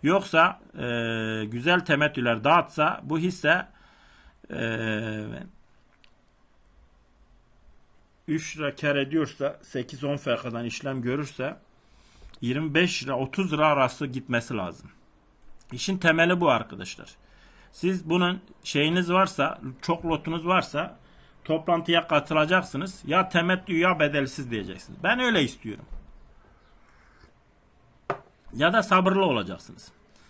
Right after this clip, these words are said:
Grafik olarak da baktığımız zaman arkadaşlar, evet, dipten dönüş olmuş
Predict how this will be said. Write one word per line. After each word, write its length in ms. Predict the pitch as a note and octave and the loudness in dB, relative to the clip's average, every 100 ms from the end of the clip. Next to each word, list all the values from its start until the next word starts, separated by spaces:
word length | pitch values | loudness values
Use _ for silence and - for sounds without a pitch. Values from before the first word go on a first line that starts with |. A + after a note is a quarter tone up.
| _ - | _ 4
Grafik 400 | F#3+ G3 A3+ G#3+ | 6 6 2 2
olarak 400 | G3+ F#3 F3 - | 6 6 6 2
da 160 | C#3+ | 4
baktığımız 440 | D#3+ D#3 F3+ F#3+ F#3+ | 4 4 -2 -2 0
zaman 220 | D#3+ C#3+ | 0 0
arkadaşlar, 640 | C#3 - B2+ - F3 G3 F#3 - _ _ - - _ _ - _ _ _ - - - - - - - - | -2 -4 -6 -4 -2 -2 -4 -20 _ _ -20 -20 _ _ -20 _ _ _ -20 -20 -20 -20 -20 -20 -20 -4
evet, 300 | E3 D3+ A#2 - | 0 0 0 -4
dipten 420 | D3 - - D#3+ | -6 0 0 2
dönüş 440 | E3 D#3+ E3+ - - - _ - | 0 0 -2 -8 -16 -20 _ -2
olmuş 560 | D#3+ D3 D3 - - | 2 2 0 -4 -12